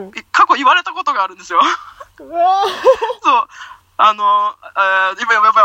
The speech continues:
Speaker 2: 本、本名、本、本名言うところあった。危ない。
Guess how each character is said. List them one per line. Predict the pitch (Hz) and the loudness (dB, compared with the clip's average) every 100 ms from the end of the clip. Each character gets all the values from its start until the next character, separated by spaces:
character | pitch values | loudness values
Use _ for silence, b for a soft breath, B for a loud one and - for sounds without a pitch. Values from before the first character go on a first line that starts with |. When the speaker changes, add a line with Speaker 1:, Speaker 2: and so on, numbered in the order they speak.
| 202 | 2
Speaker 2:
本、 | 302 | -4
本 | 262 320 294 | -2 -2 0
名、 | |
本、 | 370 381 | -4 -4
本 | 320 294 466 | -8 2 2
名 | 349 330 | 2 -4
言 | 277 | -2
う | |
と | 277 | -4
こ | 269 | -2
ろ | |
あ | 262 | 0
っ | |
た。 | 269 269 | 0 -2
危 | - - | -2 -2
な | |
い。 | - | -2